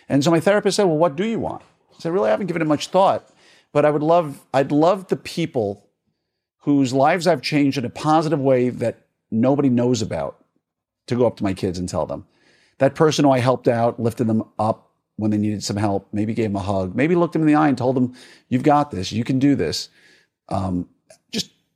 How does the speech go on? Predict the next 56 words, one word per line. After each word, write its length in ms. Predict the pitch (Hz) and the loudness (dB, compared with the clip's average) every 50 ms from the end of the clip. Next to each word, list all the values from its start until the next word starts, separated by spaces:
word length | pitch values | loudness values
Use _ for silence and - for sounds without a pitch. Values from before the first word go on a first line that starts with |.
| - 123 | -6 0
those 240 | 131 170 190 202 - | 2 2 2 2 2
kinds 240 | - 165 147 131 | 2 2 2 0
of 60 | 131 - | 0 -2
things, 320 | - 147 139 131 120 123 | 0 2 2 2 2 2
those 260 | 135 160 180 175 143 | 2 2 2 2 0
are 40 | 151 | -2
the 80 | 120 120 | -2 0
things 180 | 131 117 107 | 0 0 0
I 40 | 113 | 0
want 140 | 107 104 - | -2 -2 -4
my 120 | 101 98 | -6 -6
kids 200 | - - 92 - - | -6 -6 -6 -6 -6
to 100 | 104 87 | -8 -6
hear, 360 | 107 95 78 58 - - - _ _ _ _ _ - | -4 -4 -4 -6 -6 -10 -16 _ _ _ _ _ 0
even 300 | 139 143 151 151 151 135 | 0 2 4 4 2 2
though, 420 | 123 107 98 101 127 156 170 - _ _ _ _ _ _ - | 2 0 0 0 0 -2 -2 -6 _ _ _ _ _ _ -4
ironically, 600 | 101 104 104 113 131 143 139 127 - - 92 92 | -2 0 2 4 4 4 4 2 0 0 -2 -2
those 240 | 90 101 107 110 104 | 0 0 0 0 0
are 60 | 113 | 0
the 100 | 104 104 | -2 -4
things 260 | - - 110 98 95 - | -2 -2 -2 -2 0 -2
I 120 | - 98 | -2 0
don't 260 | 90 110 107 78 90 | 0 0 0 0 -2
want 280 | 98 110 127 135 131 131 | 0 2 2 2 2 2
them 140 | 104 90 82 | 0 -2 -2
to 80 | 90 90 | -2 -4
hear 360 | - - 90 76 65 - - _ _ _ _ _ - | -4 -2 -2 -2 -2 -4 -8 _ _ _ _ _ -6
right 240 | - 90 82 - - | -6 -4 -4 -4 -6
now 320 | 78 62 - - - - _ _ _ _ - | -6 -6 -8 -10 -12 -14 _ _ _ _ -4
because 200 | 110 104 113 104 | -2 0 2 2
I 80 | 104 | 2
do 140 | 101 104 117 | 2 2 2
it 100 | 98 - | 2 0
for 120 | - - 98 | 0 0 0
me, 420 | 98 101 101 85 62 52 - - _ _ _ _ _ _ _ _ _ _ - | 2 2 2 0 -2 -6 -10 -16 _ _ _ _ _ _ _ _ _ _ -4
right? 360 | - 92 101 113 120 - - _ _ _ _ _ _ _ _ _ _ _ | -2 0 2 2 0 0 -4 _ _ _ _ _ _ _ _ _ _ _
But 180 | - 151 - | 0 0 2
my 120 | 147 139 - | 2 0 0
point 400 | - - - 185 233 220 - 165 | -2 -4 -2 0 0 0 2 2
in 60 | 135 | 0
all 120 | 120 110 | 0 0
of 80 | 110 98 | -2 -2
this 180 | 104 101 - - | -4 -4 -4 -2
is 360 | 110 104 101 95 - - - _ _ _ _ _ _ _ _ _ _ _ _ _ _ - | -2 -2 -2 -4 -6 -10 -12 _ _ _ _ _ _ _ _ _ _ _ _ _ _ -10
changing 540 | - - - 170 208 214 208 208 214 196 | -6 -2 0 0 2 0 0 0 0 0
the 60 | 170 147 | 2 2
world 300 | 139 139 135 135 131 127 | 2 4 4 2 2 0
in 60 | 110 | -2
a 60 | - | -4
positive 560 | - - 139 139 147 143 151 - 139 113 101 | -4 -2 0 2 2 2 0 -2 -4 -2 -2
way 240 | 113 107 101 95 95 | -4 -2 -2 -2 -4
is 100 | 95 87 | -4 -4
very 180 | 104 107 104 101 | -4 -4 -2 -4
important 420 | 95 - - 110 98 90 87 - | -4 -6 -4 -6 -4 -4 -6 -8
to 100 | - 87 | -6 -6
me. 480 | 87 90 95 110 135 165 180 185 - | -4 -2 -2 0 0 0 -2 -4 -8